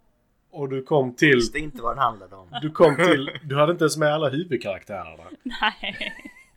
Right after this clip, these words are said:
Speaker 1: Så därför straffar vi dig med Den onde, den gode, den fule.
Speaker 3: Ja, ja, okej då. Så, um, filmen, filmen inspelar sig artonhundrasextiotvå under det amerikanska inbördeskriget.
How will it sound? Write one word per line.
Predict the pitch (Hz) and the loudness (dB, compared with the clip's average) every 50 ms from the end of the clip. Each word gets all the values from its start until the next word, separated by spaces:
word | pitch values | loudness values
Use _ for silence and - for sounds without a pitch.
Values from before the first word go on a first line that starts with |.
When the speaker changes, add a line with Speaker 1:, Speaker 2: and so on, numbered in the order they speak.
| _ _ _ _ _ _ _ | _ _ _ _ _ _ _
Speaker 1:
Så | _ _ 139 | _ _ -16
därför | 127 127 156 147 135 - - 151 | -12 -4 0 0 0 0 -2 -6
straffar | - - - - 165 180 - - - 127 | -6 -8 -6 -6 -8 -8 -8 -6 -8 -8
vi | 117 120 | -8 -6
dig | 117 117 113 113 113 113 _ _ _ _ _ _ _ _ _ _ _ _ _ _ | -8 -8 -8 -10 -10 -14 _ _ _ _ _ _ _ _ _ _ _ _ _ _
med | - 120 120 120 117 113 | -8 -4 -2 -2 -2 -4
Den | 95 92 | -4 -2
onde, | 117 123 135 135 131 123 | 0 0 0 0 -2 -4
den | 113 117 117 | -6 -6 -4
gode, | 120 127 127 120 110 107 | -2 -2 -2 -2 -4 -10
den | 107 104 | -16 -16
fule. | 101 110 110 110 104 95 - _ _ _ _ _ _ | -16 -16 -16 -16 -16 -20 -20 _ _ _ _ _ _
Speaker 3:
Ja, | - - - - - | -20 -20 -20 -20 -18
ja, | 113 - - - - | -18 -18 -18 -18 -18
okej | 226 247 - - - - - - - | -20 -14 -12 -10 -10 -10 -12 -14 -16
då. | - - 247 233 _ - - _ _ _ | -20 -20 _ -20 _ -20 -20 _ _ _
Så, | - - - 185 180 180 180 180 180 180 185 | -10 -10 -8 -8 -8 -10 -10 -10 -8 -8 -8
um, | 190 185 185 - _ _ - - - - _ - - - - - - - _ _ - _ _ _ - | -8 -8 -10 -14 _ _ -18 -18 -18 -18 _ -20 -18 -16 -16 -16 -16 -20 _ _ -20 _ _ _ -6
filmen, | - 185 214 202 196 196 190 190 190 190 185 180 180 170 170 - - _ _ | -6 -4 -6 -8 -10 -12 -14 -14 -14 -16 -18 -18 -18 -20 -20 -20 -20 _ _
filmen | _ - - 233 214 202 196 190 202 | _ -18 -14 -12 -12 -12 -12 -12 -14
inspelar | 208 202 185 - _ - - - - 175 | -14 -14 -14 -16 _ -14 -14 -12 -12 -12
sig | - - - 175 170 170 | -12 -12 -10 -10 -10 -8
artonhundrasextiotvå | 175 175 180 _ 160 - 160 180 170 165 165 165 170 160 160 156 156 160 160 - - - _ - - - - 147 _ - _ _ 170 160 165 185 202 214 _ _ | -10 -12 -12 _ -20 -20 -18 -18 -18 -18 -20 -20 -20 -20 -18 -18 -18 -16 -16 -16 -18 -14 _ -16 -14 -14 -18 -20 _ -20 _ _ -20 -20 -20 -20 -20 _ _ _
under | _ 220 208 196 175 170 | _ -20 -18 -16 -16 -16
det | 165 165 165 165 165 - | -16 -16 -18 -18 -20 -20
amerikanska | _ 175 170 165 165 _ - 165 165 165 - - | _ -20 -20 -20 -20 _ -20 -20 -18 -18 -20 -20
inbördeskriget. | - 165 165 170 190 208 208 233 233 - - _ 285 285 294 277 370 392 392 _ _ - - _ | -20 -20 -20 -20 _ -20 -20 -20 -20 -20 -20 _ -20 -20 -20 -18 -20 -20 -20 _ _ -20 -20 _